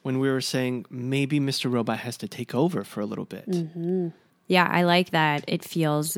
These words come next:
Speaker 2: very true to form. We said Elliot's gonna need a little bit of time to recuperate from this.
Speaker 1: We know that if Elliot has a choice, and we learned this from episode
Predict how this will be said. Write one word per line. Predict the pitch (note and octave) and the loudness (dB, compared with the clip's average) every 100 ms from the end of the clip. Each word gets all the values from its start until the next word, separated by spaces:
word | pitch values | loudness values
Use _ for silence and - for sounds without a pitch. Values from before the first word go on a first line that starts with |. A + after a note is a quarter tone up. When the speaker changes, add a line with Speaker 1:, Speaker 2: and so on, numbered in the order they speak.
| - | -6
Speaker 2:
very | E3+ D3+ D3+ D#3 | -2 0 0 -2
true | - D3 | -4 -4
to | C#3 | -4
form. | - G#3+ G3+ F#3+ F#3 | 4 6 8 6 4
We | D#3+ | 2
said | D3 D3+ | -2 -2
Elliot's | D#3 D3+ D3 - | 0 0 0 -2
gonna | D3 D3 | -4 -2
need | D#3 D3 | -2 -2
a | |
little | C#3+ C#3+ | -2 -2
bit | C#3+ | -4
of | C3+ | -4
time | - F3+ F3 E3+ E3+ - - _ - | 0 2 4 4 2 -6 -20 _ -12
to | D3+ | -6
recuperate | C#3+ - F#3 F3 D3+ D3 | -6 0 0 2 -2 -2
from | - C#3 C3+ | -6 -4 -4
this. | C3+ C#3+ - - _ - | -6 -8 -10 -10 _ 0
Speaker 1:
We | C#3+ | 6
know | E3 | 8
that | D#3+ D3+ | 8 6
if | C3+ - | 4 4
Elliot | D3+ E3+ E3+ | 4 6 6
has | - D3+ C3+ | 4 4 4
a | B2+ | 0
choice, | - - E3+ - - - - - | 2 4 4 2 -6 -8 -12 -8
and | B2+ | 0
we | B2 | 2
learned | B2+ C3+ C#3 | 4 4 4
this | C3 | 2
from | - A#2+ | 0 0
episode | A#2+ - D3+ D3+ C3+ | 0 -2 -2 -2 -4